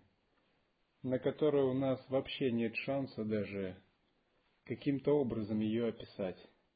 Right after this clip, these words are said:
И наше эго начинает трепетать. Оно начинает дрожать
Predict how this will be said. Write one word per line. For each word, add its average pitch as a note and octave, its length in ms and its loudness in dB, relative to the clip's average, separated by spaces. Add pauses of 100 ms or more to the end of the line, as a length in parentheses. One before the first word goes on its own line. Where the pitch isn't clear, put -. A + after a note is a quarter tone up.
(1800)
И B2+ 120 -2
наше C3+ 340 2
эго C#3 300 2
начинает A#2+ 600 -4
трепетать. G#2 640 -4 (2250)
Оно B2+ 300 0
начинает B2 640 0
дрожать A#2+ 680 2